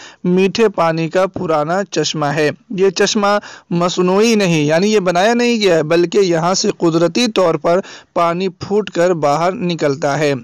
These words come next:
اور نہ صرف آس پاس کے کھیتوں کھلیانوں کو سیراب کرتا ہے،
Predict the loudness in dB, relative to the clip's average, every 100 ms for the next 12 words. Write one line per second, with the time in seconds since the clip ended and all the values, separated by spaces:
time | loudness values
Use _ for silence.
0 | -10 -4 -2 0 0 0 0 0 0 0
1 | -2 -2 0 0 0 -2 0 -2 2 0
2 | 2 0 2 2 0 0 -2 0 0 0
3 | 0 0 0 0 0 -2